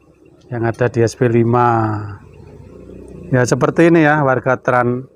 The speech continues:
yang ada di U P T S P lima. Nah, kebetulan saya di sore hari ini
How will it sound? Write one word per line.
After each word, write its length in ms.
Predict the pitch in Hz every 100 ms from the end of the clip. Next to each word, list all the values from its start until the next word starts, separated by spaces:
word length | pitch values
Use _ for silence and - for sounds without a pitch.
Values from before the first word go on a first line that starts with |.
| _ _ _ _
yang 160 | 131
ada 160 | 123 123
di 160 | 127
U 20 | 117
P 140 | 127
T 160 | 120 120
S 80 |
P 80 | 131
lima. 480 | 120 117 117 131 151 147 - - - - - - - - - - - - - - - - - - - - - - - - 123
Nah, 400 | 143 156 151 139
kebetulan 880 | 127 135 147 147 170 175 170 175
saya 480 | 165 135 139 160 170
di 160 | 160 123
sore 320 | 131 127 123
hari 240 | 123 120
ini 240 | 123 127